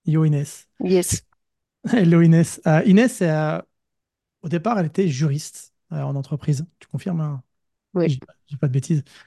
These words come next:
Speaker 1: Comme quoi, tu vois, hein, on a tous nos casseroles, Inès. Moi, j'étais flic, toi, t'étais juriste. Euh, personne n'est parfait, en fait. <laughs> Excellent. Mais justement, Inès,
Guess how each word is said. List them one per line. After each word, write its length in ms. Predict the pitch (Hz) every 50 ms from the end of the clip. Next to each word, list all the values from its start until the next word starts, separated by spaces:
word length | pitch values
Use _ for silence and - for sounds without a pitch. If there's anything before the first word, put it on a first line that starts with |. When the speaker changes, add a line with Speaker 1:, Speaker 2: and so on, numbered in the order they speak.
| _ _
Speaker 1:
Comme 160 | - - 139
quoi, 140 | - 151 151
tu 100 | 143 -
vois, 140 | 147 143 147
hein, 180 | 147 143 139 - _ _ _ _ _ _ _ _ _ _ _ _ _ _ _ -
on 80 | 151
a 60 | 151
tous 160 | 143 - - -
nos 60 | 156
casseroles, 360 | - 170 143 - - 170 170
Inès. 280 | 160 156 151 139 - -
Moi, 100 | 160 160
j'étais 240 | 143 151 151 165 147
flic, 220 | - - 170 156
toi, 100 | - 165
t'étais 220 | 143 147 - 151 139
juriste. 420 | 135 143 139 151 160 156 - -
Euh, 120 | 139 127 117 - _ _ _ _
personne 260 | - 175 - - 175 170
n'est 80 | 151
parfait, 280 | - 151 - - - 196
en 80 | 175
fait. 280 | - - 147 - - - - _ _ _ _ - -
<laughs> 600 | 185 190 - 277 262 - 311 277 - - 302 - _ _ _ _ - - 156 147 - - _
Excellent. 320 | 196 175 - - 185 170
Mais 120 | 165 175 185
justement, 640 | 175 254 254 - - 277 262 277 330 311 220 - _ _ _ _ _ _ _ _ _ _ _ _ _ _ _ _ _ _ _ _ _ _ _ _ _ _ _ _ _ _ _ _ _ _ _ _ -
Inès, 580 | 202 196 190 196 240 247 - - - - -